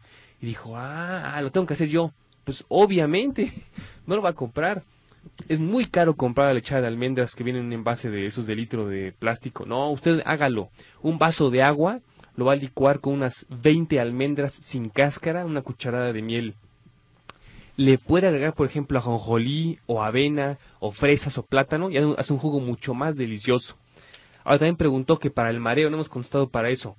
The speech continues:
Mire, yo le aseguro que esa persona, jovencísima, que, la jovencita que tenemos de setenta y dos años,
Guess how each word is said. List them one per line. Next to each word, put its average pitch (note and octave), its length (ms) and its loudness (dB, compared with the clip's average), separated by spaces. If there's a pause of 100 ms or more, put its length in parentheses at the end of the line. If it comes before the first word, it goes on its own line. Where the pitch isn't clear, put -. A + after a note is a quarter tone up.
(100)
Mire, C#3 220 -2 (200)
yo D#3+ 140 0
le E3 80 4
aseguro D3+ 420 2
que - 120 -2
esa D3+ 180 -2
persona, C3 640 -2 (320)
jovencísima, D3 1040 4
que, B2 200 -4 (220)
la A2+ 120 -4
jovencita C3 560 2
que A#2+ 100 -4
tenemos C#3+ 360 0
de A#2 100 -4
setenta A#2 260 -6
y - 20 0
dos C#3 140 -2
años, E3 380 -6